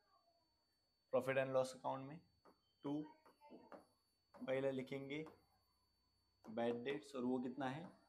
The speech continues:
टू हंड्रेड रुपीज, ठीक है। और next is your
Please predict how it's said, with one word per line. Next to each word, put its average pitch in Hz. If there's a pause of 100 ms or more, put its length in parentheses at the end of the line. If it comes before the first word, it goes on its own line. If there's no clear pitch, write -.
(800)
टू 135
हंड्रेड 131
रुपीज, 135 (160)
ठीक 143
है। 185 (680)
और 123
next 139
is 139
your 151